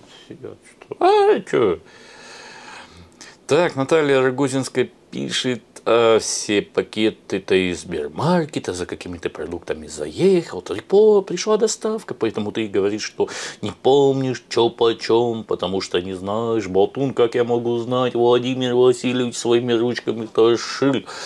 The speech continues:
на коляску сгромоздил, на ходунки поставили. И щёль, щёл погрызи.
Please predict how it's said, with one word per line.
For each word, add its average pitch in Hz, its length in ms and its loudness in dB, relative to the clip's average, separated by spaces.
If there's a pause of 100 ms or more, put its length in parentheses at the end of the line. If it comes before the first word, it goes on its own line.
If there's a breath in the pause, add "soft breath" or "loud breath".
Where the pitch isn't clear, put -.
(340 loud breath)
на 92 100 -6
коляску 110 720 2
сгромоздил, 107 1120 0 (480 loud breath)
на 101 160 -2
ходунки 120 640 0
поставили. 120 920 0 (720 loud breath)
И 98 80 -12
щёль, 120 440 2
щёл 107 300 0
погрызи. 90 680 -2